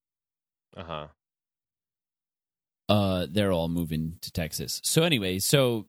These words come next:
Speaker 2: where all these, like, stressed out guys are, like, millennials, because they can't be in front of a computer all day, you know, and have somebody telling them what to do on the internet, or they,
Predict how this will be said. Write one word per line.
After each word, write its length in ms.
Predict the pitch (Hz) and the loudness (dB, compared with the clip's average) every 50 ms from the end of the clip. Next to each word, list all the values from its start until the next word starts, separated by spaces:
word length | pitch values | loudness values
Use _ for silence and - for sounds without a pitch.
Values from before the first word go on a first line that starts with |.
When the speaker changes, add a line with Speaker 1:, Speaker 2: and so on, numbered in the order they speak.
| _ _ _ | _ _ _
Speaker 2:
where 260 | 117 117 127 123 139 | 0 2 4 4 6
all 160 | 151 160 160 | 6 4 4
these, 280 | 147 143 135 120 104 - | 4 2 2 2 0 0
like, 220 | 123 107 101 - | 0 0 0 0
stressed 640 | - - - - - 127 120 131 123 - - - - | 0 -2 -2 0 0 2 2 2 0 -2 -4 0 0
out 320 | 117 107 104 104 101 90 | 2 2 2 0 0 -2
guys 460 | - 104 101 101 101 101 104 101 95 104 | 0 0 2 2 2 0 0 -2 -2 -2
are, 500 | 101 98 98 98 98 95 95 95 95 95 | 0 0 0 0 0 0 0 0 -2 -2
like, 520 | 92 92 92 90 92 85 - - - - _ 85 | -2 -2 -2 -2 -2 -4 -6 -12 -20 -18 _ -4
millennials, 880 | 95 104 110 107 104 104 101 98 101 101 98 92 90 92 92 90 - - | -2 0 0 2 2 2 0 0 0 0 0 2 2 2 0 -2 -4 -4
because 500 | - 90 - - 95 90 90 90 87 - | -6 -6 -2 -2 0 0 0 -2 -4 -4
they 200 | - 90 90 85 | -4 -4 -4 -4
can't 340 | - - 98 95 95 90 - _ _ _ - - - _ _ _ _ | -4 -6 -4 -4 -4 -4 -8 _ _ _ -20 -20 -20 _ _ _ _
be 100 | - 110 101 | -2 -2 0
in 100 | 92 90 | 0 0
front 200 | - 101 95 95 | 2 2 2 2
of 80 | 87 | 2
a 60 | 90 | 0
computer 640 | 82 - 87 82 - - 92 90 90 92 90 87 - | 0 0 -2 -2 0 0 2 2 2 0 0 -2 -2
all 260 | - - 87 87 87 | -2 -2 0 0 0
day, 540 | 85 87 87 87 85 85 87 87 85 85 76 | 0 0 -2 -2 0 -2 -2 -2 -4 -4 -6
you 160 | - 87 87 | -8 -8 -6
know, 380 | 82 82 85 82 82 85 85 78 80 | -6 -4 -4 -4 -4 -6 -6 -8 -8
and 360 | 82 85 85 80 80 76 - _ _ _ _ _ _ _ _ _ _ | -8 -6 -6 -6 -6 -10 -12 _ _ _ _ _ _ _ _ _ _
have 140 | 92 87 - | -4 -2 0
somebody 380 | - 101 95 90 90 87 87 | 0 0 0 2 2 0 0
telling 360 | 85 - 90 90 87 82 82 85 | 0 0 0 0 2 2 2 2
them 120 | 85 82 | 2 4
what 180 | 82 82 82 - | 2 2 0 0
to 80 | 87 | -2
do 180 | 80 80 80 80 | 0 0 0 0
on 120 | 82 80 80 | 0 0 -2
the 100 | 80 80 | -2 -2
internet, 380 | 76 76 76 76 76 78 67 - _ _ _ _ _ _ _ - | -2 -2 -2 -2 -2 -4 -6 -8 _ _ _ _ _ _ _ -4
or 320 | 85 80 76 76 78 73 - - _ - | -2 -2 -2 -2 -4 -8 -10 -14 _ -6
they, 200 | - 87 82 | -4 -4 -4